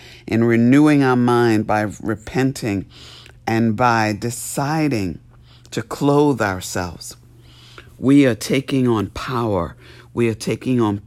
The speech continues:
peace, we are also releasing love. So we leave our house every day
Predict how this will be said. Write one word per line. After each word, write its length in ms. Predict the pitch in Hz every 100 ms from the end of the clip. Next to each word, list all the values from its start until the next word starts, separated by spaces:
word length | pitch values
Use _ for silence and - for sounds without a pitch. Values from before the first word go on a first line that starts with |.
| -
peace, 480 | - 143 110 - - - - - -
we 220 | - 127 120
are 80 |
also 440 | 104 117 139 - 110
releasing 760 | 98 95 104 123 131 - 120 107
love. 640 | 107 117 117 101 - - - - - - - - - - - - - - - - - - - - - - - - - - - - -
So 200 | - 127
we 240 | 131 131
leave 420 | 135 170 190 156
our 160 | 147 139
house 560 | 156 139 101 - - - - - - - - -
every 360 | 143 151 139 117
day 340 | 113 95